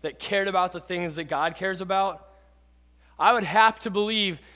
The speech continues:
that at least week by week, we would be seeing people come to know Jesus. Before I came here, I interviewed at a church called Quest Community Church. It was a big church, about, um, I don't know,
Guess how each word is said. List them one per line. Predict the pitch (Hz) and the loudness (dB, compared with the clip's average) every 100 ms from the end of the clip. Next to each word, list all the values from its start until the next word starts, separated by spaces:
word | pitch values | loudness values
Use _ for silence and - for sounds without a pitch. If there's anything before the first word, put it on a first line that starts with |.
| - | -6
that | 180 180 | 0 2
at | 170 | 2
least | 202 240 226 196 | 0 -2 -2 -4
week | 185 240 214 | -4 -4 -2
by | 180 208 | 4 4
week, | 196 220 214 156 | 4 0 -4 -4
we | 196 | -6
would | 208 196 | -4 -4
be | 180 | -6
seeing | 170 - 226 240 233 220 202 | -8 -6 -4 -2 -2 -4 -6
people | - 233 220 - 165 151 139 - - | -8 -6 -4 -4 -4 -4 -8 -18 -10
come | - 190 | -4 -2
to | - 180 | -2 -4
know | 175 | -2
Jesus. | 156 147 131 104 - - - - _ _ _ _ _ _ - | -4 -8 -10 -12 -16 -14 -16 -20 _ _ _ _ _ _ -10
Before | 180 185 254 | -6 0 4
I | 247 | 4
came | - 226 208 | 4 2 2
here, | 190 175 | 2 4
I | 175 202 | 4 2
interviewed | 208 180 190 185 | 0 -4 -4 -4
at | 175 | -2
a | 170 | -4
church | 160 175 156 - | -4 -4 -6 -8
called | 165 151 | -8 -6
Quest | - 175 160 | -4 -4 -4
Community | - 165 156 135 | -10 -8 -6 -8
Church. | - 123 117 - - - - | -10 -12 -12 -16 -20 -20 -16
It | 165 | -14
was | 156 | -12
a | |
big | 120 - 226 190 | -10 -2 -2 -2
church, | 214 208 202 - 170 | 0 0 -2 -6 -8
about, | 170 165 165 165 - - - - - _ - | -4 -2 -2 -4 -10 -20 -20 -20 -20 _ -12
um, | 135 139 139 135 123 110 - - - _ _ _ _ - | -6 -6 -6 -8 -10 -16 -20 -20 -20 _ _ _ _ -12
I | |
don't | 127 | -8
know, | 120 104 | -8 -10